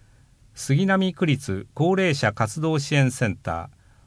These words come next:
ー及び悠遊館条例の一部を改正する条例。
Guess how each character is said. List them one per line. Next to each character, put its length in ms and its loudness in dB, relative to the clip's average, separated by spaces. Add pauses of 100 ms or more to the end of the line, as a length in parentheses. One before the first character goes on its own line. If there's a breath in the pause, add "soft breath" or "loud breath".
ー 60 -2
及 160 4
び 320 -2
悠 220 2
遊 240 0
館 260 2
条 220 2
例 200 2
の 260 -6
一 280 -2
部 160 2
を 120 -2
改 260 0
正 220 0
す 140 -6
る 120 0
条 240 -2
例。 240 -10